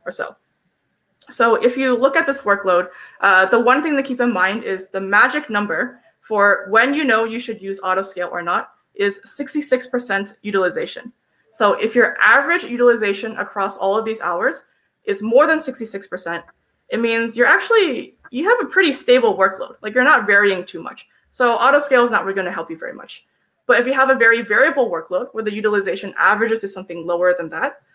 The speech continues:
then you typically will save a lot. You see, you will see cost savings when you move to Autoscale. Um, so you might be thinking, "Okay, how do I count all these bars and figure out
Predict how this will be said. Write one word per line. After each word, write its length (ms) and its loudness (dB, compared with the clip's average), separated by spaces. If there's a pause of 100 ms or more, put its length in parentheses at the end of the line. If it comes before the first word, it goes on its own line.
(140)
then 540 0 (260)
you 140 -2
typically 580 0
will 140 0
save 220 0
a 60 -2
lot. 200 -2
You 120 -6
see, 260 -6
you 140 -6
will 80 2
see 180 -4
cost 300 -8
savings 480 -6
when 340 -8
you 140 -12
move 160 -12
to 80 -20
Autoscale. 500 -10 (560)
Um, 480 0
so 120 2
you 80 8
might 160 4
be 100 0
thinking, 460 0
"Okay, 240 0
how 160 2
do 120 4
I 140 4
count 320 -2
all 100 -4
these 180 -4
bars 340 0
and 120 -14
figure 280 -4
out 280 -2